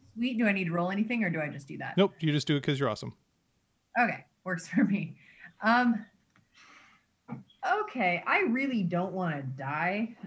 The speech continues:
Speaker 1: Um, so I'm gonna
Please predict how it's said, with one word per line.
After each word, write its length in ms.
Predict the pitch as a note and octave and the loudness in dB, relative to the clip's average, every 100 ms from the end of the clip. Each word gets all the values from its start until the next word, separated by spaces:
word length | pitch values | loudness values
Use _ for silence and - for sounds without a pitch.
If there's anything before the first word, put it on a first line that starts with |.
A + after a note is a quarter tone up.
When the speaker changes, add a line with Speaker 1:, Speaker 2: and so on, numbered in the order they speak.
| - | -10
Speaker 1:
Um, 540 | F3 E3 D#3 D3 C#3+ C#3 _ _ _ _ - | -4 -4 -4 -8 -12 -14 _ _ _ _ -20
so 640 | - - G#3 G3+ F#3+ F3+ - | -20 -6 -2 0 0 -2 -4
I'm 360 | F#3 A3 A#3 A3+ | -2 -2 -2 -2
gonna 840 | A#3+ A#3+ A#3 A#3 A#3 A3+ A3+ G#3+ | -2 -2 -2 -2 0 0 -2 -4